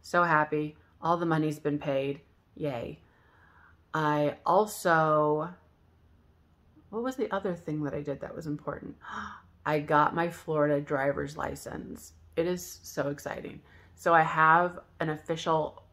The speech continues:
Florida driver's license now. And then I also have an official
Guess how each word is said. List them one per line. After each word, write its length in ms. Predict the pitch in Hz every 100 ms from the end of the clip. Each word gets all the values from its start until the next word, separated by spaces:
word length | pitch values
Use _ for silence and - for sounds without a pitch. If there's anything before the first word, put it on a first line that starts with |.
| -
Florida 580 | _ 151 151 151 147 - -
driver's 580 | - 147 143 135 147 147 -
license 720 | 147 143 147 - 165 175 180
now. 460 | 185 180 180 175 - _ _ - - -
And 180 | 175 175
then 200 | 165 147 - - _ -
I 140 | - - -
also 320 | 185 180 190
have 280 | 170 165 165 - _ _ -
an 120 | 156
official 640 | 156 - 180 202 185 185